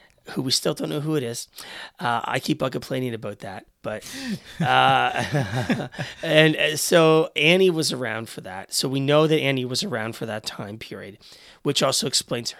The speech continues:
her hesitation to give him information. And as we learn later on, Azib sort of gratifies their statement, because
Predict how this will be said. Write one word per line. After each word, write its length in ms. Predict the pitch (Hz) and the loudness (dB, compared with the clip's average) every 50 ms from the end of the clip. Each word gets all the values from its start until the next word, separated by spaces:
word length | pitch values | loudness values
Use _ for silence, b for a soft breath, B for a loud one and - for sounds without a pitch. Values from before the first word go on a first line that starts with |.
| - - | -10 -4
her 160 | - 170 165 | -2 0 2
hesitation 680 | 160 170 165 - - - - - 127 123 - - - | 2 2 0 -2 -6 -8 -8 -8 -6 -4 -4 -4 -6
to 80 | 120 123 | -8 -8
give 200 | 117 - 110 110 | -8 -10 -12 -12
him 420 | - - - - - 277 302 302 | -14 -20 -18 -14 -10 -6 -4 -2
information. 960 | 175 120 110 113 - 107 - - 139 123 110 120 - - - - 98 95 - _ B B B B B B B B B B B _ - | -4 -4 -4 -8 -14 -18 -18 -16 -16 -14 -14 -10 -6 -6 -6 -6 -6 -10 -18 _ B B B B B B B B B B B _ 4
And 380 | - 156 156 151 147 147 139 143 - | 6 8 8 8 8 6 4 2 2
as 200 | 143 147 151 135 | 4 4 4 4
we 160 | 131 147 147 | 2 2 2
learn 280 | 143 139 143 143 143 139 | 2 4 4 4 2 2
later 280 | 135 131 123 135 135 | 0 0 0 0 2
on, 500 | 151 170 190 185 170 156 151 151 147 - _ _ - | 4 4 4 4 4 4 2 2 0 -2 _ _ -2
Azib 420 | 143 139 120 123 - 151 165 170 | -2 -2 -2 -2 -2 -2 0 2
sort 220 | - - - 233 247 | 2 2 2 2 0
of 260 | 226 185 160 - _ _ _ _ _ _ _ _ _ _ - 160 139 _ _ _ _ _ _ - | 0 -2 -2 -10 _ _ _ _ _ _ _ _ _ _ -20 -20 -20 _ _ _ _ _ _ -10
gratifies 640 | - 127 120 135 160 165 - - 147 139 139 131 - | -4 0 0 2 2 2 2 2 0 2 2 0 -2
their 240 | - 131 127 113 104 | -4 -4 -4 -4 -2
statement, 560 | - - - - 165 196 - 147 123 117 120 | -2 -2 0 0 0 0 0 -4 -8 -8 -8
because 460 | - 135 131 - 143 139 127 123 - | -10 -8 -4 -2 -2 -2 -2 -4 -8